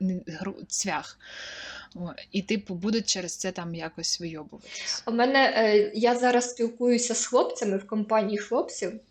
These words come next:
Speaker 2: і, е, вони мені допомагали в прошлому році, е, роб-, прикручувати плінтуса. І коли вони д-, до мене прийшли, я, знаєш, типу, така думаю: "Ну, вони самі все зроблять", а я, типу, коло них там походжу.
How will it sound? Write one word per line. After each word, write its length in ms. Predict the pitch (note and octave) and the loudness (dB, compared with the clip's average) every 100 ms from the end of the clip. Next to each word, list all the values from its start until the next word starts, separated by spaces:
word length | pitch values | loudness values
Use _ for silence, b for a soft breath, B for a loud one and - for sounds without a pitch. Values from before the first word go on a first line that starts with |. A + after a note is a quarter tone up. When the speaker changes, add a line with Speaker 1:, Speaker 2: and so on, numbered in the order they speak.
| - | -4
Speaker 2:
і, 340 | A3 A#3 A#3 - | 4 6 6 6
е, 600 | G#3+ G3+ G3+ G#3 G#3 G#3 G#3 _ _ G3+ | 4 6 8 8 4 0 -6 _ _ -2
вони 220 | A3 B3 | 4 6
мені 220 | C4 A#3+ | 6 6
допомагали 540 | A3+ A3 A#3 A#3 A#3+ A#3 | 6 4 0 2 4 4
в 100 | - | 2
прошлому 400 | A3+ - G#3+ G#3 | -4 -2 -2 2
році, 540 | A#3 E4 - B3 A#3 B B B B - | 4 4 2 2 2 B B B B -4
е, 380 | G3+ G3 F#3+ - | 2 4 4 4
роб-, 240 | A3 G#3 - - _ | 2 2 -2 -20 _
прикручувати 760 | A#3 A#3+ B3+ D4 - A#3 A3 A3 | 0 2 4 4 4 2 2 -2
плінтуса. 760 | A3+ A#3 A3+ A#3 - F#3 F#3 G3+ _ _ B B B B B - | -2 -2 -2 -2 0 2 0 -2 _ _ B B B B B 4
І 400 | B3 B3 A#3+ A#3+ | 8 10 8 8
коли 160 | B3 C#4 | 6 6
вони 160 | C#4+ | 4
д-, 120 | A#3+ - G3+ | 0 -8 0
до 140 | G#3+ | 4
мене 220 | B3+ C4 | 6 6
прийшли, 340 | B3+ B3 - E4 G#4+ | 4 2 4 6 6
я, 80 | |
знаєш, 340 | B3 A#3 F4+ G#4 | 6 4 2 0
типу, 240 | B3 - | -6 -10
така 260 | G#3+ - A3+ | -12 -6 -4
думаю: 340 | A3+ A3 G#3+ | -2 0 0
"Ну, 80 | E4 | 0
вони 200 | G#4 F4 | 2 2
самі 320 | E4+ D4 D4+ | 0 -4 -2
все 200 | D4+ - | -2 0
зроблять", 500 | C4 D4 A#4 E4 A3 A3 | 0 4 4 4 -2 2
а 40 | |
я, 100 | C4+ | 0
типу, 240 | - C4 - | 0 -2 0
коло 160 | A3+ G#3+ | 0 2
них 200 | A#3+ - | 2 0
там 160 | B3 B3+ | -4 -2
походжу. 560 | B3 - A3+ G#3 - | -4 -2 -2 -2 -4